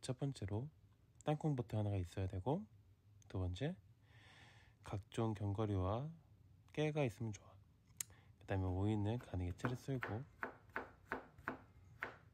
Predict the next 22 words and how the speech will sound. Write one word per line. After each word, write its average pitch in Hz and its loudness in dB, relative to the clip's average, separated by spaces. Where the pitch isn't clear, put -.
오래 98 4
써네. 95 -2
그 - -20
다음에 92 -4
나는 98 2
순두부 151 2
준비했어. 92 -2
아무, 151 2
아무 170 4
두부나 110 0
상관은 127 0
없어. 101 -6
그 104 -4
다음에 101 4
이제 95 2
믹서기에다가 101 2
두부를 98 0
넣고, 151 -4
견과류와 104 2
소금 156 -2
조금을 147 -2
넣고, 143 -2